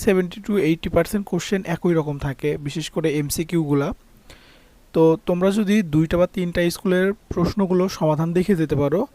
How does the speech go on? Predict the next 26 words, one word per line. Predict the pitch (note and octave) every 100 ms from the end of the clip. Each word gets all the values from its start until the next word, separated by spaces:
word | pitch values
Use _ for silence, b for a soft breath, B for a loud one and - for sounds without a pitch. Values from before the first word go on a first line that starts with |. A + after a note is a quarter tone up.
| b b b
তাহলে | F3+ F#3 G3+ F#3
পরীক্ষার | F3 F3+ A3 G3
হলে | G3 D#3 A3 b b b
তোমরা | - E3 E3+ D3+ - b b -
ইজিলি | F#3+ F#3 G3+ G3 G3+ - - -
সেভেন্টি | F3+ E3 E3+
পার্সেন্ট | D#3+ - F3+ F3
কমন | E3+ E3
পেয়ে | D#3+ D#3
যাবা | D3+ F#3 F3+
এবং | F3 G#3 - B B E3
তোমরা | E3 F3+
খুব | G3 - -
ইজিলি | E3+ F#3+ G3 A#3 B3
এই | E3+ -
প্রশ্নগুলো | F#3 - G3 F3 F3+
সমাধান | E3 D3+ C#3+
করতে | C3 C#3 B2+
পারবা। | A#2+ A#2+ - b b b -
তো | D#3+ D#3+ - - _ -
আমি | D#3 F3+
তোমাদের | G3 G3+ F3 F#3 - D#3+
এখন | - G3 F#3
নবম | D#3+ D#3 F3
শ্রেণীর | - F#3 E3+ F3 G#3+ - b b E3+
গণিত | D#3+ E3+ F#3